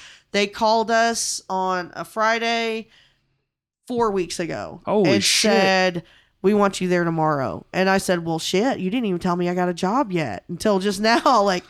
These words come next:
Speaker 1: "How the hell are we gonna get home, bud?" You know, like, "What are you gonna
Speaker 2: No
Speaker 1: do?" So we,
Speaker 2: shit.
Speaker 1: we worked with them to, to work it out to where we could get back here as quick as possible. And it took us literally, like, three and a half weeks to get here.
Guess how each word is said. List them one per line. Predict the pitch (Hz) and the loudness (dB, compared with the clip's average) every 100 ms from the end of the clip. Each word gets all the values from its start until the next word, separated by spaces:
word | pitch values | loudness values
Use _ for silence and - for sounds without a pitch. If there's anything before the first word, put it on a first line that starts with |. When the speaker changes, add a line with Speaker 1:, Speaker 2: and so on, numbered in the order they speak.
| - - - | -16 -20 -10
Speaker 1:
"How | - 226 | 0 2
the | 233 | 4
hell | 254 269 | 6 6
are | |
we | 269 | 4
gonna | 269 269 | 2 2
get | 269 | 4
home, | 269 285 311 | 6 6 6
bud?" | 262 247 254 269 247 | 4 4 4 2 2
You | 226 | 2
know, | 220 220 | 4 2
like, | 220 208 | 0 -2
"What | 208 226 | -6 -6
are | |
you | 233 | -2
gonna | - - | -2 0
Speaker 2:
No | 262 | 0
Speaker 1:
do?" | 208 | -2
So | - 202 | -2 0
we, | 196 | 0
Speaker 2:
shit. | 185 143 - - | 0 -2 -8 -10
Speaker 1:
we | 262 | -4
worked | 285 277 277 | -2 -2 -4
with | 262 | -14
them | - 247 233 | -12 -12 -10
to, | 208 196 | -10 -12
to | 190 208 | -14 -16
work | 220 208 | -16 -12
it | 208 | -10
out | 196 - | -10 -10
to | |
where | 214 208 | -12 -12
we | 208 | -12
could | 202 | -14
get | 190 190 | -12 -8
back | 190 185 185 | -2 -2 -2
here | - 196 190 | -6 -4 -4
as | 185 | -4
quick | - 190 | -6 -8
as | 180 - | -8 -6
possible. | 185 180 - 180 175 | -4 -4 -6 -8 -8
And | 175 | -8
it | - | -8
took | 196 190 | -8 -4
us | 185 180 170 - - _ _ _ _ _ - | -4 -4 -6 -10 -18 _ _ _ _ _ -6
literally, | 180 233 226 | -4 -2 -2
like, | 180 - | -4 -6
three | 190 | -6
and | 190 | -4
a | 196 | -4
half | 185 - | -4 -6
weeks | 185 185 | -10 -10
to | - | -12
get | 170 180 | -8 -8
here. | 175 147 151 | -6 -8 -10